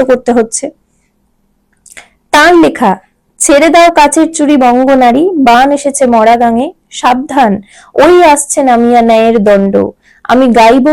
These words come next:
কি আর শুনবে কে প্রভৃতি গানগুলি সমসময়ের চাহিদা মিটিয়েও আজ পর্যন্ত সমান জনপ্রিয় ও প্রাসঙ্গিক থেকে গেছে। তাহলে মুকুন্দ দাস নামটিও আমাদের বাংলা গানের ইতিহাসে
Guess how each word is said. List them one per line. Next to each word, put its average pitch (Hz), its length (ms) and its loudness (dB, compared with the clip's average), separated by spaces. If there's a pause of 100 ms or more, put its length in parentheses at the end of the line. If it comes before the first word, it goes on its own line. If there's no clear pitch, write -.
কি 277 180 -2
আর 285 160 2
শুনবে 269 460 0
কে 202 220 -2 (220)
প্রভৃতি 233 400 0
গানগুলি 214 460 0 (180)
সমসময়ের 262 880 0
চাহিদা 240 400 -2
মিটিয়েও 254 480 -2 (500)
আজ 285 120 2 (120)
পর্যন্ত 285 480 0 (220)
সমান 247 320 -2 (100)
জনপ্রিয় 294 540 -2 (180)
ও - 20 2 (180)
প্রাসঙ্গিক 254 640 -2 (180)
থেকে - 280 -4
গেছে। 202 360 -4 (600)
তাহলে 240 300 2
মুকুন্দ 254 460 0 (120)
দাস 269 180 0
নামটিও 226 460 -2 (120)
আমাদের 233 360 -2
বাংলা 247 380 0
গানের 240 280 0
ইতিহাসে 226 540 -4